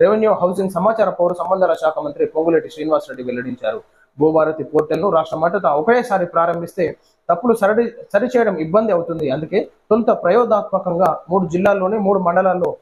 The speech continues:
ఈ చట్టాన్ని అమలు చేయబోతున్నామని తెలిపారు. ఈ మూడు మండలాల్లో వచ్చిన సమస్యలను పరిష్కరించి ఆ ఫలితాలను దృష్టిలో పెట్టుకొని జూన్ రెండవ తేదీ నాటికి మరలా టోటల్గా రాష్ట్ర వ్యాప్తంగా స్ప్రెడ్ చేయబోతున్నారు. So ఏమంటున్నారు అంటే మన ఈడ పొంగులేటి అన్న,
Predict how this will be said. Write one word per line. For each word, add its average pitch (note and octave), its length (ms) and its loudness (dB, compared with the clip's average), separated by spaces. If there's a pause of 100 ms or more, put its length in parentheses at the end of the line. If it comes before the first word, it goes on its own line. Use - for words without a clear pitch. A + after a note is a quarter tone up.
(180)
ఈ D#3 160 -6
చట్టాన్ని F#3 280 2
అమలు F3+ 220 0
చేయబోతున్నామని D#3+ 680 0
తెలిపారు. D3+ 440 -2 (240)
ఈ G3+ 60 4
మూడు A#3 220 4
మండలాల్లో A3 440 2
వచ్చిన F#3 280 -2
సమస్యలను F3+ 520 -2
పరిష్కరించి E3+ 640 -2 (320)
ఆ F3 100 4
ఫలితాలను G#3+ 680 0
దృష్టిలో C4 320 0
పెట్టుకొని G3 540 -2
జూన్ G3+ 180 0
రెండవ F#3 240 4
తేదీ E3+ 240 -2
నాటికి E3 440 -4 (320)
మరలా E3+ 200 2
టోటల్గా D#3+ 420 -2
రాష్ట్ర D3+ 300 -2
వ్యాప్తంగా D3+ 500 -2
స్ప్రెడ్ C#3+ 340 -8
చేయబోతున్నారు. C#3+ 540 -2 (960)
So E3+ 200 4 (460)
ఏమంటున్నారు F#3+ 440 2
అంటే F3+ 400 0
మన E3+ 140 -6
ఈడ D3 160 0
పొంగులేటి F3 480 0
అన్న, D3 280 -6